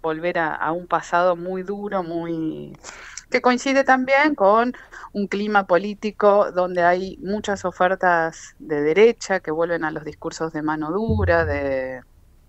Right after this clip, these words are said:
eso es lo que estamos viviendo. El rol de lo-, los organismos o el movimiento de derechos humanos ha sido inclaudicable en estos cuarenta y cinco años, eh, digo, con,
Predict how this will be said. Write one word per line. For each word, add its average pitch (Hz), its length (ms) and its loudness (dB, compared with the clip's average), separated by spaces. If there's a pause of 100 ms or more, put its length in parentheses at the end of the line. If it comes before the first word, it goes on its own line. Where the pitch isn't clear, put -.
(520)
eso 202 200 2
es 202 80 2
lo 185 120 2
que 160 60 -6
estamos 165 360 -2
viviendo. 151 560 0 (1600)
El 202 180 6
rol 262 300 4
de 220 120 -2
lo-, 180 160 -2
los 196 380 0
organismos 185 580 -8
o 160 40 -2
el 165 60 -4
movimiento 180 600 -2
de 175 80 4
derechos 175 340 -2
humanos 196 460 0
ha 170 80 -2
sido 175 200 -4
inclaudicable 165 760 0
en 160 80 -2
estos 151 240 -10
cuarenta 143 400 -8
y 139 60 -6
cinco 160 500 -6
años, 175 540 -4
eh, 135 540 -6 (400)
digo, 135 260 -6
con, 131 440 -4